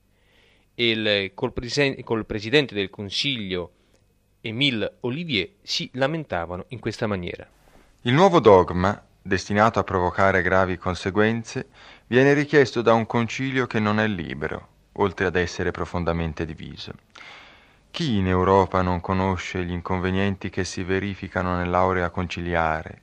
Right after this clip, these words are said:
Speaker 2: le norme restrittive dell'ordinamento,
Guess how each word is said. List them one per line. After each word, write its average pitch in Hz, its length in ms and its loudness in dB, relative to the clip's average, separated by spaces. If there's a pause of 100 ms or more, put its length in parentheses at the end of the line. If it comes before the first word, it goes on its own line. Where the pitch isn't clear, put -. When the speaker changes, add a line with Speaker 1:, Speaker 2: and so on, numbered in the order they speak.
(120)
Speaker 2:
le 98 120 -4
norme 107 360 4
restrittive 104 600 -4
dell'ordinamento, 95 1080 -2